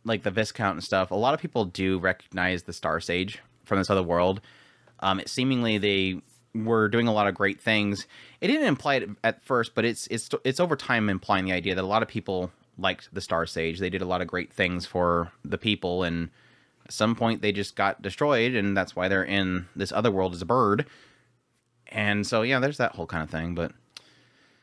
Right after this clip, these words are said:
I don't know. We'll, we'll see. It's just, again, it just kind of feels like it's all over the place. I'm not sure exactly what it's trying to do in the end,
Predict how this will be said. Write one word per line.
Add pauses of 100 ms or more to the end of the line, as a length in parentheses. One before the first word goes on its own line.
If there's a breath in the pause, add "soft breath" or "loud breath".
(640 loud breath)
I
don't
know. (180 loud breath)
We'll,
we'll
see.
It's
just, (220 loud breath)
again,
it
just
kind
of
feels
like
it's
all
over
the
place.
I'm
not
sure
exactly
what
it's (500)
trying
to
do
in
the
end,